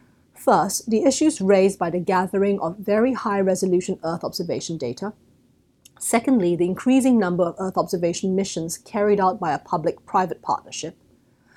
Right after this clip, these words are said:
And thirdly, the framework applicable to data processing and data policies. Now, camera technology has come a long way from the wooden box camera of eighteen twenty-six.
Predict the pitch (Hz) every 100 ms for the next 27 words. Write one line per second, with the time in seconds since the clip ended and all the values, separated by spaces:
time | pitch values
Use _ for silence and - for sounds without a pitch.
0 | - _ - 220 208 247 262 262 156 180
1 | - - - 202 247 277 294 214 - 208
2 | 196 170 131 - - 214 185 180 185 185
3 | 202 - 190 - 220 - 175 175 147 190
4 | - 151 147 - 123 90 - - _ _
5 | _ _ _ _ _ _ - - - 277
6 | 311 381 - 214 175 175 190 190 - -
7 | 202 170 160 185 220 190 190 160 - -
8 | 185 180 196 226 226 202 202 - - 160
9 | 175 165 165 175 196 190 - - - -
10 | - -